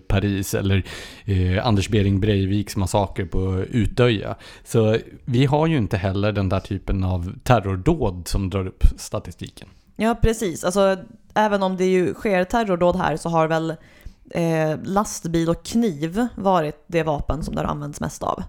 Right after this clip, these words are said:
Speaker 1: Ja, och än så länge, peppar, peppar, ta i trä, så är det ju inte den typen av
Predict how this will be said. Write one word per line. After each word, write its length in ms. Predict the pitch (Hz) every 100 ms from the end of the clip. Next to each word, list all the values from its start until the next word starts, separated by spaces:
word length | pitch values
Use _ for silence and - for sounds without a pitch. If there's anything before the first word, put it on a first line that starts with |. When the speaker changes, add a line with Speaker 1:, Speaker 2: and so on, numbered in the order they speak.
| -
Speaker 1:
Ja, 460 | 131 139 107 98 -
och 360 | 113 - - 143
än 260 | 151 151 143
så 120 | 135
länge, 400 | 113 92 98 95
peppar, 460 | - 113 - 101 95
peppar, 400 | 104 - 98 90
ta 280 | - 95
i 40 | 98
trä, 440 | - - 135 104
så 220 | - 107
är 160 | 101 95
det 100 | 92
ju 120 | 101
inte 260 | 90 - 107
den 440 | 98 110 107 98
typen 480 | - 95 - 98 92
av 300 | - 92